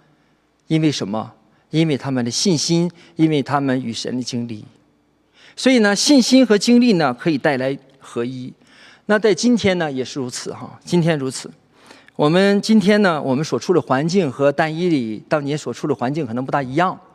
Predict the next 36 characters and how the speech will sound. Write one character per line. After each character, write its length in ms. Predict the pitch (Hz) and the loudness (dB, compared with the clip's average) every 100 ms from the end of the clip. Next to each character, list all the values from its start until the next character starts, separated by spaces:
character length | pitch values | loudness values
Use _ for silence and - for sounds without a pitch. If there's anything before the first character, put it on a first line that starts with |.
| _ | _
啊， 180 | 123 107 _ _ - | -8 -8 _ _ -8
可 80 | |
能 100 | 120 | -6
相 180 | 139 208 | -2 0
当 160 | 214 208 | 2 0
不 100 | 143 | -2
一 100 | 117 | -2
样 240 | 131 127 | -2 -2
哈。 180 | 107 98 - - _ | -8 -14 -14 -20 _
我 80 | |
们 120 | 131 147 | -6 0
今 120 | 196 | 2
天 140 | 202 | 2
有 100 | 165 | 0
民 240 | 120 127 190 | -2 -2 -2
主 220 | 120 - - | -4 -16 -16
哈， 220 | 127 107 | -10 -10
我 140 | 92 | -8
们 100 | 117 | -8
今 140 | 139 160 | -6 -2
天 160 | 165 | -2
选， 200 | 165 - - - - | -2 -8 -16 -20 -6
选 260 | - 123 | 0 0
一 80 | 131 | 0
个， 320 | 160 156 131 - - | 2 2 2 -6 -16
你 140 | - 143 | -6 -4
选 200 | - 123 | 0 0
一 80 | 151 | 0
个 80 | |
不 120 | 156 151 | -4 -2
同 200 | 139 147 | 0 0
的 80 | |
总 160 | 143 143 | 2 0
统， 160 | 127 120 | 0 -4
可 120 | 117 | -2
能， 260 | 120 135 | -2 -2